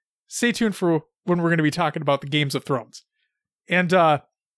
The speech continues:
according to the Russo brothers, the directors of Avengers Endgame, apparently the, uh, the spoiler barrier goes up tomorrow.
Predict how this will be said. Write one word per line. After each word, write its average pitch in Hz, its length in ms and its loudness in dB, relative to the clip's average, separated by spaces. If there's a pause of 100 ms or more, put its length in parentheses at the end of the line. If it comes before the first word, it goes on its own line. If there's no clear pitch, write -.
(420)
according 294 440 2
to 247 80 2
the 185 100 2
Russo 214 460 2
brothers, 254 480 -2
the 185 100 -2
directors 170 540 -2
of 147 180 -6
Avengers 165 400 -2
Endgame, 196 460 -2 (560)
apparently 220 600 0 (440)
the, 180 300 0
uh, 147 260 -2 (240)
the 165 140 -4
spoiler 220 800 0
barrier 156 580 0 (240)
goes 175 280 0
up 165 160 0
tomorrow. 127 440 -4